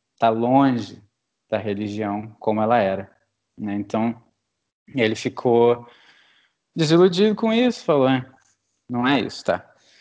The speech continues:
Aí, era mil novecentos e sessenta, né? Foi pros psicoativos lá, sei lá como é que você fala, mas foi,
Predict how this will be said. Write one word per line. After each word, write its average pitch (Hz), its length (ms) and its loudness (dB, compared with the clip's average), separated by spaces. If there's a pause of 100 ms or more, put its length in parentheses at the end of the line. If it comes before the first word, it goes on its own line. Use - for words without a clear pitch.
(280)
Aí, 226 420 4 (400)
era 151 220 0
mil 127 440 -6
novecentos 127 320 -2
e - 20 -16
sessenta, 139 540 -2
né? 127 320 -2 (760)
Foi 104 300 -4
pros 123 540 -6 (1000)
psicoativos 95 720 -6
lá, 98 160 0
sei 98 140 -4
lá 95 100 -2
como 98 160 -10
é 95 80 -8
que - 60 -18
você 104 100 -8
fala, - 320 0
mas 180 220 -4
foi, 180 260 -2